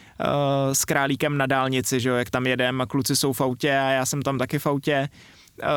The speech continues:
s tím svým králíkem Ludvou, tak prostě tohle, když jsem jakoby technicky vymyslel, jak by to mohlo fungovat a, a pak to nějakým způsobem vypadalo, se kterým já jsem byl spokojený, tak, tak prostě tohle byla pro mě ta jako odměna. A A nebo, nebo třeba, když jsem tam,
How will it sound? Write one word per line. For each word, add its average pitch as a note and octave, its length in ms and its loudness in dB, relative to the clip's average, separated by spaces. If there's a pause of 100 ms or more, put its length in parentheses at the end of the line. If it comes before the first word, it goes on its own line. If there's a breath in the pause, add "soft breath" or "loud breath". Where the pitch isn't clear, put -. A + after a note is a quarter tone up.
s - 280 0 (240)
tím C#3+ 160 0
svým C#3+ 200 0
králíkem C3+ 480 0
Ludvou, C#3 400 2
tak C3+ 160 -2
prostě C#3+ 280 -2
tohle, C#3 220 0 (180)
když C#3 140 0
jsem D3 140 0
jakoby D3 280 -2
technicky D3 440 -2
vymyslel, C3+ 420 0
jak C#3+ 100 0
by B2+ 100 -2
to C#3+ 120 -2
mohlo C#3 220 2
fungovat C#3+ 580 0 (120)
a, - 40 -2
a - 120 -2 (200)
pak - 180 -4
to D3+ 80 -2
nějakým C3 380 0
způsobem C#3+ 480 0
vypadalo, C3+ 460 0
se D3 100 -2
kterým C#3 260 -2
já C3+ 120 2
jsem D3 180 0
byl C3+ 100 2
spokojený, C#3+ 580 0
tak, D3 200 -4
tak C#3+ 160 -2
prostě C3+ 280 -2
tohle C3+ 240 0 (160)
byla C3+ 220 0
pro C3+ 160 -2
mě C3+ 180 0
ta C3+ 140 0
jako C3 180 -2
odměna. D3 500 0 (640 loud breath)
A C3+ 480 2 (1120 loud breath)
A C#3+ 220 2
nebo, C#3+ 400 2
nebo C#3 220 0
třeba, C#3+ 280 0
když C3+ 160 0
jsem C#3+ 400 2
tam, C#3 300 0